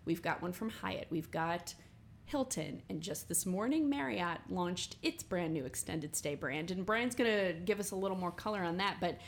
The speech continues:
I wanna lead into that with a quote that Chris Nassetta, the C E O and president of Hilton, said about it. The moderator of the panel said, "How can you all exist? Aren't there too many?" And he said,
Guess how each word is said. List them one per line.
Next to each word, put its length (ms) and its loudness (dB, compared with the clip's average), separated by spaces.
I 60 0
wanna 440 4
lead 320 4
into 260 4
that 180 4
with 120 0
a 40 2
quote 300 0
that 140 -4
Chris 240 0
Nassetta, 420 2
the 60 0
C 260 0
E 60 2
O 80 2
and 100 0
president 480 0
of 80 -6
Hilton, 400 -2
said 240 -2
about 300 -6
it. 120 -10
The 60 2
moderator 480 4
of 80 2
the 60 -2
panel 320 0
said, 380 0
"How 340 4
can 200 -2
you 120 2
all 180 4
exist? 540 -2
Aren't 220 0
there 140 0
too 200 -4
many?" 400 -2
And 120 -2
he 160 -2
said, 360 -2